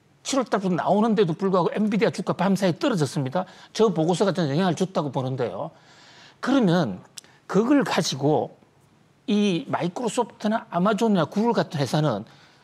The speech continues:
인공지능 교육시켰지 않습니까? 교육시킨 목표가 뭐냐? 저희들이 일전에 마이크로소프트가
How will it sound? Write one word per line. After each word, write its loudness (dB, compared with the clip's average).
인공지능 2
교육시켰지 2
않습니까? -4
교육시킨 0
목표가 -2
뭐냐? -4
저희들이 0
일전에 -2
마이크로소프트가 -2